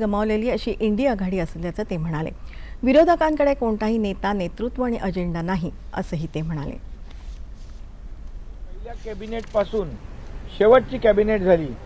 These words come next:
Speaker 2: या पंचावन्न कब-, कॅबिनेटमधून जवळपास पाचशे निर्णय आम्ही राज्य सरकारने घेतलेले सर्वसामान्यांच्या हिताचे निर्णय, तेही आपल्या समोर आहेत. <clears throat> आणि म्हणून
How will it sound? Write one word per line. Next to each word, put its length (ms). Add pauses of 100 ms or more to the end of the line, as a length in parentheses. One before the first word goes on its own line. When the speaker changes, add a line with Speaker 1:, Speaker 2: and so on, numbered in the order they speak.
(360)
Speaker 2:
या 100
पंचावन्न 760 (140)
कब-, 220
कॅबिनेटमधून 760 (340)
जवळपास 520
पाचशे 580
निर्णय 300
आम्ही 280 (880)
राज्य 320
सरकारने 540
घेतलेले 480
सर्वसामान्यांच्या 960
हिताचे 440
निर्णय, 320
तेही 220
आपल्या 300
समोर 300
आहेत. 120 (920)
<clears throat> 600
आणि 140
म्हणून 320